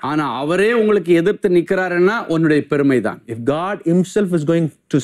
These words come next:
Speaker 2: stand against you, then it is your pride.
Speaker 1: அதுவும் அநேகருடைய பெருமை பேசுறதுல மட்டும் இல்ல,
Speaker 2: Some of your pride are not only in speaking,
Speaker 1: செய்கள் எல்லாவற்றிலும் இருக்கும்.
Speaker 2: even their actions they will have pride.
Speaker 1: இன்றைக்கு ஆண்டவருடைய பிள்ளைகள்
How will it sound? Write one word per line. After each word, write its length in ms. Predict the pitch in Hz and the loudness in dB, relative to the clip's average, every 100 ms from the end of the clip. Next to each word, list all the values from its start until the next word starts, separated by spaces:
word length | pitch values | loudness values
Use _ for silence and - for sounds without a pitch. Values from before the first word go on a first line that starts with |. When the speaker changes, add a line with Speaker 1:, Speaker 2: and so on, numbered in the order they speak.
| - | -2
Speaker 2:
stand 260 | 165 185 170 | -2 0 0
against 280 | 170 175 - | 0 0 0
you, 80 | 196 | 0
then 100 | 170 202 | 2 2
it 80 | 269 | 2
is 60 | 240 262 | 2 0
your 100 | 240 214 | 0 -2
pride. 340 | 214 160 104 - - 135 | 0 0 -2 -10 -8 -4
Speaker 1:
அதுவும் 300 | 180 233 170 156 | 0 0 0 0
அநேகருடைய 680 | 202 233 226 220 202 208 196 156 _ _ - | 2 2 2 2 2 4 2 -2 _ _ 0
பெருமை 420 | 196 226 202 151 123 151 180 _ _ _ _ _ _ - | 2 2 2 0 -2 -2 -4 _ _ _ _ _ _ -2
பேசுறதுல 480 | 208 247 254 240 208 | 0 2 2 2 2
மட்டும் 340 | 165 147 147 123 | 0 -2 -2 0
இல்ல, 300 | 107 160 - - - - | 0 -4 -8 -18 -10 0
Speaker 2:
Some 120 | 247 | 2
of 80 | 277 247 | 2 0
your 100 | 185 | -2
pride 240 | - 196 208 | -2 0 0
are 120 | 160 | 0
not 260 | 147 180 202 180 | -2 -4 -4 -2
only 300 | 196 196 180 | 2 4 4
in 120 | 160 | 2
speaking, 760 | - - - 190 - 104 110 165 | -4 -10 -2 -2 0 0 0 0
Speaker 1:
செய்கள் 360 | 208 247 247 | 2 4 4
எல்லாவற்றிலும் 600 | 208 220 226 214 - 180 | 4 2 2 -2 0 2
இருக்கும். 300 | 131 110 107 - | 2 0 -6 -2
Speaker 2:
even 380 | 160 254 302 233 | 4 6 6 4
their 140 | 196 - 180 | 2 -2 -6
actions 320 | 254 - 269 247 | -8 0 2 2
they 100 | 233 | 2
will 140 | 214 190 | 2 0
have 120 | 160 - | -2 -4
pride. 240 | 147 113 - _ | -2 -2 -6 _
Speaker 1:
இன்றைக்கு 340 | 175 233 277 233 | 2 4 4 0
ஆண்டவருடைய 500 | 190 262 277 233 - | 0 0 2 0 0
பிள்ளைகள் 420 | 240 262 247 185 | 0 0 -2 -6